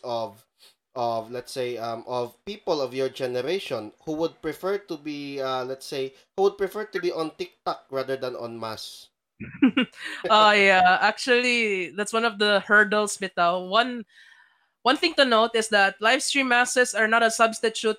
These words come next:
Speaker 2: for physical masses because, well, just to cut the long, um, story short when it comes to the doctrine behind it, uh, the physical reception, Jude, matters. In fact, most sacraments, dapat physical. In confession, there's no such thing as teleconferencing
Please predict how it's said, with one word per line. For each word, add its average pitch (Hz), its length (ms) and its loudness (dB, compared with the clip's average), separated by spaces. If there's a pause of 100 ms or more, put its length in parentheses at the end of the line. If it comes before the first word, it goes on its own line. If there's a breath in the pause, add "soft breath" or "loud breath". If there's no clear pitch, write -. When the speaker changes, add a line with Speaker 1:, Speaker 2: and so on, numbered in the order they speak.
(120)
Speaker 2:
for 208 160 0
physical 220 420 -4
masses 202 600 -2
because, - 680 -8
well, 202 240 2
just 214 280 0
to 208 180 -2
cut 220 220 0
the 196 120 2
long, 214 540 2
um, 185 420 0
story 208 360 2
short 208 280 -2
when 202 100 -2
it 202 120 -6
comes 202 200 0
to 202 80 -4
the 185 360 -2
doctrine 214 360 2
behind 208 380 0
it, 180 160 -2 (600 loud breath)
uh, 180 240 6
the 180 120 -2
physical 247 420 2
reception, 202 840 0
Jude, 175 240 -6
matters. 175 380 0
In 226 100 -2
fact, 240 220 4
most 262 180 4
sacraments, 214 800 0 (100)
dapat 214 320 2
physical. 190 500 2
In 190 140 -6
confession, 262 600 2
there's 220 200 2
no 226 140 2
such 220 260 0
thing 220 160 0
as 196 120 -4
teleconferencing 190 960 -4